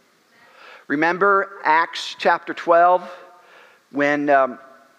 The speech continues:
James was apprehended by Herod,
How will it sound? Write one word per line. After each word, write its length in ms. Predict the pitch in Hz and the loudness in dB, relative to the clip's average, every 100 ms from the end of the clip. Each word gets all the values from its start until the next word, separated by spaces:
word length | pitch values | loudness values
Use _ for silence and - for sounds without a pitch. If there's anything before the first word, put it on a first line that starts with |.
| _ _ _ _ _ _ | _ _ _ _ _ _
James 720 | - 165 175 185 214 - - - - _ _ _ _ _ | -6 -2 0 -2 -6 -10 -12 -14 -20 _ _ _ _ _
was 340 | 127 135 131 - | 0 0 -2 -2
apprehended 640 | 156 165 160 175 180 156 | 0 0 -4 -4 -4 -2
by 160 | 143 139 | -2 -2
Herod, 460 | 156 170 190 190 | -2 0 0 -4